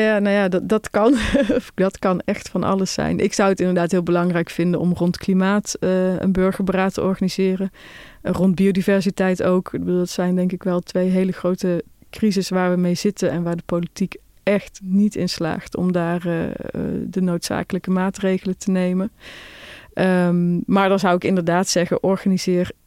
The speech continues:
er niet één, maar een aantal. Want dat, dat zijn beide thema's die gewoon heel groot zijn. En die ook, wat je zelf net ook al aangaf,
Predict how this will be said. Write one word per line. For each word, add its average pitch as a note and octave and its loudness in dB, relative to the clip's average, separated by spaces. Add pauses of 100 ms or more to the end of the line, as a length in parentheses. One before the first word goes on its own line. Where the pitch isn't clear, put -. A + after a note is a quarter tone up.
(220)
er E3 -2
niet F#3 0
één, F3+ 2
maar F3 -2
een - -2
aantal. F3 0
Want E3+ -2
dat, E3+ -4
dat - -4
zijn E3+ 0
beide F3 0
thema's F3 -2
die F#3+ -4
gewoon F3 -2
heel F3 2
groot F3 -2
zijn. E3 -4 (580)
En A3+ 4
die A3+ 4
ook, G3+ 0
wat F#3+ -2
je F#3+ -4
zelf F#3 0
net F#3 -2
ook G3 0
al - 0
aangaf, F#3 0